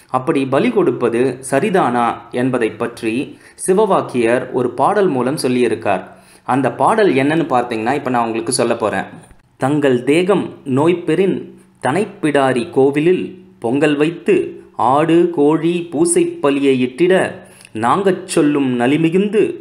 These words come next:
நாளும் தேய்ந்து மூஞ்சூராய் உங்கள் குலதெய்வம் உங்கள் உருக்குலைப்பதுண்மையே" அப்படின்னு சிவவாக்கியர் சொல்லியிருக்காருங்க. இந்த பாடலோட பொருள் என்னன்னு பார்த்தீங்கன்னா, தங்கள் உடம்பில் நோய் நொடி துன்பம் ஏற்பட்டதும்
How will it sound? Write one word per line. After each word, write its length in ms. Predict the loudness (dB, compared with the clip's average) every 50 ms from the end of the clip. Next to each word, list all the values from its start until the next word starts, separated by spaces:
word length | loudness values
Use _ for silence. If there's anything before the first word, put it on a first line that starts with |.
| -8
நாளும் 640 | -4 -2 0 2 2 2 2 0 0 0 -2 -2 0
தேய்ந்து 640 | 0 2 2 2 2 2 0 0 0 -2 -6 -10 -16 -20 -20 -14 -4 0
மூஞ்சூராய் 760 | 2 2 2 2 2 2 2 2 4 4 4 4 2 2 -2 -4 -4
உங்கள் 400 | -2 0 0 2 2 2 2 0
குலதெய்வம் 760 | 0 0 0 2 2 2 2 2 2 0 -2 -2 -4 -4 -6 -4
உங்கள் 400 | -2 -2 0 2 2 0 0 0
உருக்குலைப்பதுண்மையே" 1500 | 0 0 -2 -2 -4 -4 -2 0 0 0 0 -2 -2 -2 0 2 2 2 2 2 2 2 0 0 0 -2 -4 -6 -10 -18 -20 -20 -20 -20 _ _
அப்படின்னு 420 | -4 -4 -2 -2 -2 0 0 0 0
சிவவாக்கியர் 600 | 0 0 0 0 2 2 0 -2 0 -2 -2 -2 -2
சொல்லியிருக்காருங்க. 760 | -2 -2 0 0 0 0 0 -2 -2 -2 -2 -4 -6 -8 -8 -10 -14 -20 -20 -20 -20 -12 -8
இந்த 160 | -4 -4 -2 -2 0
பாடலோட 640 | 0 2 2 2 2 2 2 2 2 0 0 0
பொருள் 280 | 0 2 2 2 2 0
என்னன்னு 320 | -2 -2 -2 -2 -2 -2
பார்த்தீங்கன்னா, 640 | -2 -2 -4 -4 -4 -6 -6 -6 -4 -4 -4 -4 -6 -8 -14 -20 -20 -20 _ _ _
தங்கள் 280 | -4 -2 -2 0 0 0
உடம்பில் 720 | 2 2 2 0 0 2 2 0 0 0 -2 -4 -6 -8 -6
நோய் 380 | -4 -2 0 2 2 2 2
நொடி 520 | 2 0 0 -2 -2 -2 -2 -4 -6 -8 -4
துன்பம் 400 | -2 0 0 2 2 2 0 2 0
ஏற்பட்டதும் 880 | 0 -2 -2 -4 -4 -4 -2 -2 -4 -2 -2 -2 -4 -4 -6 -8 -14